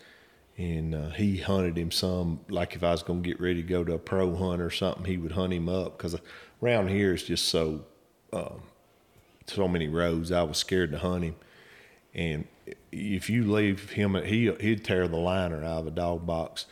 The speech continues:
And he, if you left him in a box and hunted another dog, he would set,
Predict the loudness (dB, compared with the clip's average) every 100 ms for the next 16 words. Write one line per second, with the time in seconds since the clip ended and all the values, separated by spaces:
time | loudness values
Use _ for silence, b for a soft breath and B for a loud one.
0 | B B B B B B 0 2 2 0
1 | -2 2 4 6 4 2 2 4 4 2
2 | 4 4 4 2 -2 -6 -2 -2 0 2
3 | 4 4 4 2 2 2 4 2 4 4
4 | 4 2 -2 -8 B B B B B B
5 | B 2 4 2 2 2 4 4 4 2
6 | -4